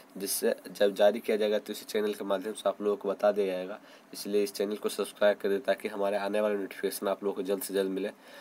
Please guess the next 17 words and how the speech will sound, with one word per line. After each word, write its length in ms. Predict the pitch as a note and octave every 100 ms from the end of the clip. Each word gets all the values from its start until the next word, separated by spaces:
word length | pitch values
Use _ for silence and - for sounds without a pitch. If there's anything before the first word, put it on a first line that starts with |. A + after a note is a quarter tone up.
| - - -
और 320 | F#2 F#2+ F2+ - - - - -
जो 60 | F2+
जारी 300 | F#2+ A2 B2+ - - - - -
किया 140 | G#2+
जाएगा 220 | G#2+ G#2+
तो 100 | G#2
आप 100 | G2+ G2+
लोगों 140 | G#2
को 100 | G2+
इसी 120 | G#2
channel 220 | G#2 G#2+
पर 120 | G#2 G2+
बताया 240 | G2 G#2
जाएगा। 220 | G#2+ G#2+
और 80 | G#2
साथ 180 | - G2
ही 200 | -